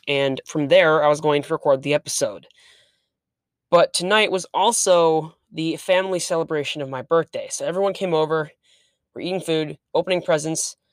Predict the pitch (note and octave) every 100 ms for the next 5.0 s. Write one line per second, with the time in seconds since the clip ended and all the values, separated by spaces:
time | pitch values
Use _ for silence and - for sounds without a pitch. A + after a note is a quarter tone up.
0 | _ _ _ E3 E3 D#3 D#3+ D3+ F3 D#3
1 | - D#3 - - D3+ D3+ C3+ C#3+ C#3+ C#3
2 | C3+ C3 B2+ C3+ - D#3 C3+ D3+ C#3 C3+
3 | C3+ C3+ C#3+ E3 _ - _ _ _ _
4 | _ _ _ D3+ E3+ D#3+ - - -